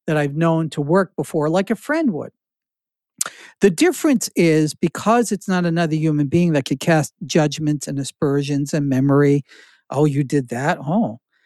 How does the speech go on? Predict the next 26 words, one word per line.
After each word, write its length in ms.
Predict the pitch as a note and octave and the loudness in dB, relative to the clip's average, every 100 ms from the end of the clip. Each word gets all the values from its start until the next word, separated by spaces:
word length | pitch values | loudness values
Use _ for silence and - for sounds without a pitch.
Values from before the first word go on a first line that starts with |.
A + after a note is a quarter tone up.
| _ - | _ -4
You 100 | D3+ | 0
know, 140 | D3+ | 2
the 160 | D#3 E3 | 4 6
A 140 | E3+ | 6
I 180 | E3+ F#3 | 4 2
is 180 | D3+ D3 | 0 -4
like, 140 | C3+ | -4
"Oh, 160 | - F#3+ | 2 4
you 160 | F#3 C#3+ | 4 0
did 260 | F3 F3+ | 0 0
that. 200 | D#3 B2+ - | -2 -4 0
Okay, 400 | A3 - F#3 A#3+ | 0 2 0 0
other 220 | F3+ G3+ | 0 -2
people 340 | - D3 C3+ | -2 -4 -4
have, 340 | B2 C#3+ E3+ F#3+ | -6 -2 -2 0
and 160 | D3 | -2
this 180 | D3 D3 | -2 -2
is 120 | E3+ | -2
what 180 | D3 D3 | 2 0
they've, 240 | D#3+ D3 C3+ - | 2 0 -2 -10
how, 240 | - D3+ - | -2 -2 0
how 160 | E3 | -2
they've 220 | D3 C#3+ | 0 0
dealt 180 | - A3+ | 2 0
with 140 | F#3+ | 0
it." 80 | C#3+ | -6